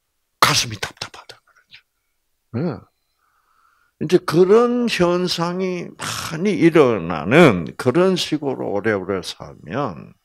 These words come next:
세포들, 이제 이, 이, 이, 이 모세혈관이 잘 발달하겠어요? 아니면 줄어들겠어요?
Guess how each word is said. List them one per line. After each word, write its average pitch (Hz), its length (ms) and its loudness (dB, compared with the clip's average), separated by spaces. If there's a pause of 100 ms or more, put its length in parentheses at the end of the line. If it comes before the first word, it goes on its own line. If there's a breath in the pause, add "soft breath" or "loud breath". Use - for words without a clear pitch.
(640 loud breath)
세포들, 147 880 6
이제 120 380 0 (140)
이, 110 100 -4 (680)
이, 101 220 -2 (480 soft breath)
이, 110 240 -2
이 107 100 -6 (300)
모세혈관이 139 1900 6 (400 loud breath)
잘 127 340 4
발달하겠어요? 139 2250 4
아니면 135 640 2
줄어들겠어요? 104 1120 4